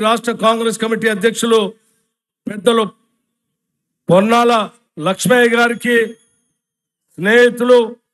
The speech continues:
అఖిల భారత కాంగ్రెస్ కమిటీ కార్యదర్శులు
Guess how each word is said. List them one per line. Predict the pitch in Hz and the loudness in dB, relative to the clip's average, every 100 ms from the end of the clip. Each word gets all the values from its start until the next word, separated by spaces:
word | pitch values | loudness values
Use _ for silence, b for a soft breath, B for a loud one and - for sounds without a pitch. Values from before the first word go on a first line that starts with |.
| _ _ _ _ _ _ _ _ _ _ _ _ 165 | _ _ _ _ _ _ _ _ _ _ _ _ -8
అఖిల | 180 240 226 | -2 0 2
భారత | 226 240 226 170 | 0 -2 -6 -2
కాంగ్రెస్ | 214 233 233 220 - | -2 0 -2 -4 -4
కమిటీ | 226 220 240 226 185 - _ _ _ _ _ _ _ _ - | -4 -2 0 0 -2 -10 _ _ _ _ _ _ _ _ -2
కార్యదర్శులు | 190 240 240 226 220 - 240 | 2 4 2 2 0 -2 2